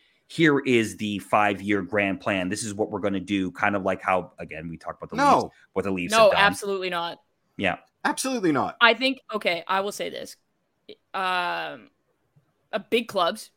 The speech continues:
Speaker 3: you wanna act like a big club, a couple things do need to change. One, if you wanna be a big club, you're going to be talked about, which means you can't be chasing every single media leak that comes out because there are
Speaker 2: You don't control your
Speaker 3: entire
Speaker 2: narrative.
Speaker 3: Twitter,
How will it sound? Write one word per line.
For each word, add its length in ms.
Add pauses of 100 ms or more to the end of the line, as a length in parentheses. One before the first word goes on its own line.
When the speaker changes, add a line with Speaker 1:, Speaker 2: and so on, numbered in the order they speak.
Speaker 3:
you 80
wanna 140
act 200
like 120
a 40
big 160
club, 260 (1080)
a 80
couple 300
things 280
do 140
need 220
to 60
change. 480 (760)
One, 480 (300)
if 120
you 80
wanna 160
be 120
a 60
big 180
club, 360 (140)
you're 140
going 220
to 60
be 80
talked 320
about, 240
which 180
means 220
you 80
can't 280
be 100
chasing 500
every 260
single 340
media 420
leak 420 (360)
that 180
comes 280
out 240
because 500 (360)
there 160
are 100
Speaker 2:
You 60
don't 160
control 300
your 80
Speaker 3:
entire 140
Speaker 2:
narrative. 200
Speaker 3:
Twitter, 140